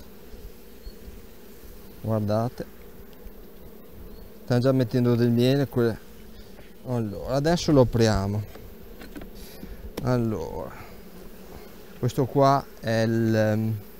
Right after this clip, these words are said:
è il diaframma, quello che chiude ermeticamente, perché si poteva utilizzare, come abbiamo già detto diverse volte, un cassettino da sei. Noi abbiamo usato l'Hunter dieci perché avevamo quella. Adesso cosa andiamo a fare? Andiamo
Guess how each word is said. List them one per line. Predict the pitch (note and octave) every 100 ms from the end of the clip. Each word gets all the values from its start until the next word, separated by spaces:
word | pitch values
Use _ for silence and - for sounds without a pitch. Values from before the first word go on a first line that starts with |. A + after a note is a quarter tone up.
| - - - - -
è |
il | A#2+
diaframma, | B2+ B2 C#3 C#3 B2
quello | - B2 B2 A#2+ - - - - - - -
che | B2+ A#2+ A#2+ A#2+ - - -
chiude | C3 B2
ermeticamente, | A#2+ A#2 A2 C#3+ C#3+ A#2+ B2+ C3 D3+ - - - - - -
perché | A#2+ A#2+
si | B2
poteva | A#2+ C3 A2+ C3+
utilizzare, | C3 A#2 G#2+ B2+ A#2+ C3 C3+
come | B2+
abbiamo | A#2+ A#2+
già | B2
detto | A#2
diverse | A#2+ A#2+ A#2+ -
volte, | B2 B2+ C3
un | A#2+
cassettino | G#2+ B2 B2 G#2+ B2+ A#2
da | A2
sei. | - A2+ A2+
Noi | B2+
abbiamo | B2 B2
usato | A2+ B2 A2+
l'Hunter | A#2+ B2 B2 A#2 A#2
dieci | A#2 A#2+ A#2+ B2
perché | A2+ A2+
avevamo | A2+ A2+ A2
quella. | A2 G#2 G2+ A2 - - - - - - - - - -
Adesso | - D3 E3
cosa | D3+
andiamo | C#3 C3 B2+
a | B2
fare? | A#2+ G#2+ G#2
Andiamo | A#2+ C3+ B2 A#2+ D3 D#3